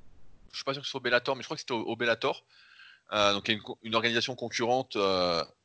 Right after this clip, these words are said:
à l'U F C, qui est un peu plus petite, mais qui a quand même de sacrés combattants, euh, eh ben, il a dû faire un cut, le gars.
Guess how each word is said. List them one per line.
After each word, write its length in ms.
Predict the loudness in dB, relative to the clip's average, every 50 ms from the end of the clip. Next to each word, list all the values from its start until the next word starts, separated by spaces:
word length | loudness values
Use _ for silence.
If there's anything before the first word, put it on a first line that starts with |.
| _ _ _ _ _ _ _ _ -20 -20 -18 -18 -18 -18 -12 -4
à 140 | 0 2 2
l'U 160 | 6 6 6
F 60 | 6 6
C, 140 | 2 2
qui 80 | 6 6
est 40 | 6
un 60 | 6
peu 100 | 4 2
plus 140 | -8 -10 -14
petite, 280 | _ -6 -6 -6 -2
mais 160 | 0 0 0 2
qui 80 | 4
a 100 | 2 2
quand 100 | 4 2
même 80 | -2 -2
de 40 | -2
sacrés 220 | -6 -6 -6 -6
combattants, 420 | -8 0 2 2 4 4 2 2 2 _ _ _ -20 -20 -20 -14 _ 4
euh, 400 | 8 8 10 10 10 10 8 6 4 _ -6
eh 40 | 4
ben, 80 | 4 6
il 80 | 6
a 40 | 6
dû 100 | 4 4
faire 160 | 4 6 8
un 100 | 8 8
cut, 220 | 6 8 6 6 6 6 0
le 80 | 2
gars. 280 | 4 6 4 4 2